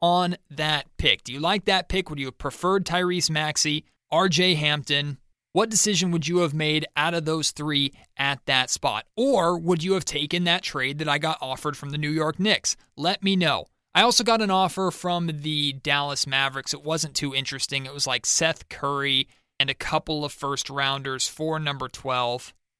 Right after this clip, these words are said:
But I personally wanted to stay put to make sure I could secure Nesmith, who I believe the Mavericks were after. So maybe some of you would have taken that trade as well. Let me know, at Matt George K H D K on Twitter, or email me,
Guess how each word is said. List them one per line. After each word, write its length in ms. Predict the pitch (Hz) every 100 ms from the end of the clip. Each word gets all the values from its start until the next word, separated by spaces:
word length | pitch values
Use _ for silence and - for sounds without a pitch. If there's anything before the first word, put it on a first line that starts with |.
| _
But 120 | 160
I 100 | 170
personally 460 | 160 156 143 143 131
wanted 340 | 131 127 127
to 80 | 120
stay 260 | - 131 123
put 280 | - 123 -
to 80 |
make 180 | 131 123
sure 160 | - 120
I 80 | 110
could 160 | 117
secure 320 | - 120 143
Nesmith, 500 | 135 131 - 139 127
who 100 | -
I 100 | 123
believe 560 | 123 139 180 226 196 156
the 80 | 151
Mavericks 500 | 147 143 139 131 -
were 140 | 127
after. 480 | 156 143 - - - _ _ -
So 140 | 147
maybe 240 | 165 175 160
some 240 | 180 156
of 120 | 143
you 120 | 147 143
would 80 | 135
have 100 | -
taken 300 | 143 131 131
that 180 | 123
trade 240 | - 127 104
as 100 | -
well. 300 | 127 - - -
Let 200 | 165 214
me 100 | 202
know, 300 | 175 104 - -
at 180 | 160 208
Matt 180 | 208 202
George 280 | 165 175 -
K 100 | 160
H 140 | -
D 80 | 143
K 140 | 139
on 140 | 123 117
Twitter, 320 | - 170 170
or 220 | 185 180
email 320 | 170 175 160 135
me, 200 | 127